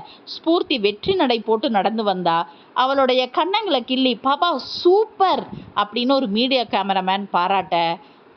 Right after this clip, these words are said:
அந்த கிள்ளிய கைகளை தட்டி விட்டுட்டு, "தொடாம பாராட்டுங்க" அப்படின்னு கண்டிப்பான குரல்ல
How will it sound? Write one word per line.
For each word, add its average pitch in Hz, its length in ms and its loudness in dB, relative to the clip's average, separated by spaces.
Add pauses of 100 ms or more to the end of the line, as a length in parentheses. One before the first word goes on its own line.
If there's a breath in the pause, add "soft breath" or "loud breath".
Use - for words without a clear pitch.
அந்த 175 380 -2
கிள்ளிய 381 400 0
கைகளை 226 460 -2
தட்டி 202 300 -2
விட்டுட்டு, 208 600 0 (320 loud breath)
"தொடாம 320 640 0
பாராட்டுங்க" 226 640 0 (260)
அப்படின்னு 196 520 -2
கண்டிப்பான 247 680 0
குரல்ல 190 480 2